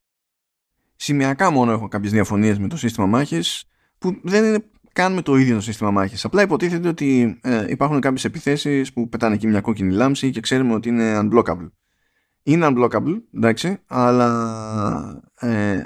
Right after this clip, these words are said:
αν γίνουμε έτσι μεγάλοι μάστορες με το Shadow,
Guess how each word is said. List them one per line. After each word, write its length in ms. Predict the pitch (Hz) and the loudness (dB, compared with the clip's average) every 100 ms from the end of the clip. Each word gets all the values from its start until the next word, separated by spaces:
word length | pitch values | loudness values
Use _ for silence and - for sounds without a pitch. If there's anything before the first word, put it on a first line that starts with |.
| - | -4
αν 480 | 131 151 160 151 135 | 0 0 0 -2 0
γίνουμε 300 | 139 147 135 | 0 0 -2
έτσι 160 | - | 0
μεγάλοι 680 | 117 120 120 107 101 95 - | 0 2 4 2 2 0 -4
μάστορες 500 | 101 98 107 113 95 | -4 -2 0 0 -2
με 100 | 92 | -2
το 480 | 87 87 92 87 80 80 80 _ _ _ | -2 -2 0 -2 -4 -12 -20 _ _ _
Shadow, 420 | - 107 110 170 | 2 4 4 0